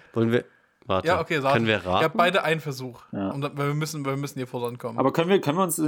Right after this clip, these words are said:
Speaker 3: kann, kann man sich da eingrenzen? Also so in einer Preisklasse
Speaker 2: Nee,
Speaker 3: oder so?
Speaker 2: ein Küchengerät, was passt zu mir? Was, was würde ich mir gerne holen?
Speaker 1: Äh, Heißluftfritteuse.
Speaker 2: Nee.
Speaker 3: Okay, ähm,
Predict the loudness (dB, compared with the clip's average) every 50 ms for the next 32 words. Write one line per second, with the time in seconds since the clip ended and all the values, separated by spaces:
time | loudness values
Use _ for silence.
0 | -2 -4 -4 -4 -4 -4 -4 -4 -4 -2 0 0 0 0 0 0 0 0 0 -2
1 | -2 -2 -2 -2 -4 -6 -6 -4 -2 -2 0 0 0 0 0 0 0 0 2 0
2 | 0 -2 -6 _ _ _ _ _ _ _ _ _ _ _ _ _ 0 0 0 2
3 | 2 2 4 4 2 2 0 0 -2 -4 -6 -8 -6 -2 0 0 0 0 -2 -4
4 | -4 -4 -4 -4 -2 -2 -2 -2 -2 -2 -2 -2 -2 -2 -2 -2 -2 -6 -12 -10
5 | -8 -8 -6 -6 -6 -6 -6 -4 -4 -4 -2 -4 -6 -6 -6 -6 -6 -8 -8 -6
6 | -4 0 2 4 6 6 6 6 8 6 6 6 4 2 0 0 0 -4 -6 -4
7 | -4 -6 -2 2 2 2 2 2 -2 -6 -10 _ _ _ _ _ _ -10 -10 -10
8 | -10 -10 _ _ _ -20 -20 _ _ _ _ _ _ _ _ -12 -4 2 4 4
9 | 6 4 4 2 4 4 4 6 6 4 4 4 2 2 0 -2 -4 -2 -2 0
10 | 2 2 4 4 4 2 2 0 0 -2 -4 -6